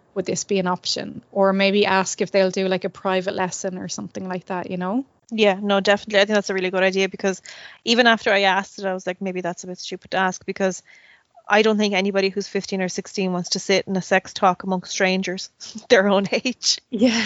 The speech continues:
Speaker 1: no, it's,
Speaker 2: So
Speaker 1: it can be an awkward thing. But actually, you know, I've found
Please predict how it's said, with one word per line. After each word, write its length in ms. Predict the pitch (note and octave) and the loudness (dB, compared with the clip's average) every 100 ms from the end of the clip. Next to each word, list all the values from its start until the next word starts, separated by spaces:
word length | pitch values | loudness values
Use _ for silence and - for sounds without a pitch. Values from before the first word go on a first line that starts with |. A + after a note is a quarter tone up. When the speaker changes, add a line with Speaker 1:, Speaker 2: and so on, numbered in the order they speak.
| - | 0
Speaker 1:
no, 180 | C4+ B3 | 2 4
it's, 200 | B3+ B3+ | 4 2
Speaker 2:
So 200 | D#4 B3+ | 4 2
Speaker 1:
it 60 | - | 0
can 80 | - | -2
be 80 | D4+ | 2
an 80 | D4 | 2
awkward 380 | C#4+ - C#4+ | 2 -4 -6
thing. 260 | C4 B3 A3 | 0 0 2
But 140 | - D4 | 0 -2
actually, 640 | E4 - F#4+ D#4+ B3+ - | -2 -4 0 2 2 0
you 80 | A#3+ | -2
know, 160 | A3 | 2
I've 160 | A3 A#3+ | 2 0
found 420 | - A#3+ A3+ G#3 | 0 0 2 -2